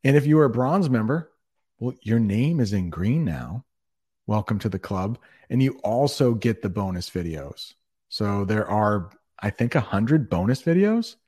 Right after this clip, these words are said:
There's a whole playlist. You can go back. All right. Thank you so much, Rose. Welcome to the club. All right. Let's check the chat here.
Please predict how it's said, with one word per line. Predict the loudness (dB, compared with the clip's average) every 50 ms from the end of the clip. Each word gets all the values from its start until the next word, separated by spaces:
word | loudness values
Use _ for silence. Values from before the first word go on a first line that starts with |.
| _ _ _ _ _ _
There's | -4 -2 -2
a | -2 0
whole | 2 4 2 2
playlist. | 2 0 0 2 2 2 0 -2 -6 -8 -12 -18 -20 _ _ _ -20 _ _ -4
You | -2 0
can | 2 2 2 4
go | 4 2
back. | 2 4 2 2 2 0 -4 -12 _ _ _ _ _ -20 -20 _ _ _ _ _ _ _ -20 -20 -20 -20 -20 _ _ 0
All | 4 6
right. | 6 6 4 2 -4 -14 _ 0
Thank | 2 4 4 4
you | 4
so | 4 4 4
much, | 4 4 2 2 0
Rose. | 0 0 0 0 -2 -4 -4
Welcome | 0 2 2 4 4 2 0 0 0 -2 -4 -10 _
to | -8 -6
the | -6 -6
club. | -6 -4 -2 -2 -2 -2 -4 -8 -12 -18 _ _ _ _ _ _ _ _ _ _ _ _ _ _ _ _ _ _ _ _ -20 -20 -20 _ -20 -20 _ _ _ _ _ -6
All | -2
right. | -2 -2 -2 0
Let's | -2 -2 -2 -4
check | -6 -4 -4 -4 -2 -2
the | -4 -6
chat | -6 -4 -4 -2 -2 -4 -4 -8
here. | -12 -16 -16 -16 -16 -16 -18 -20 -20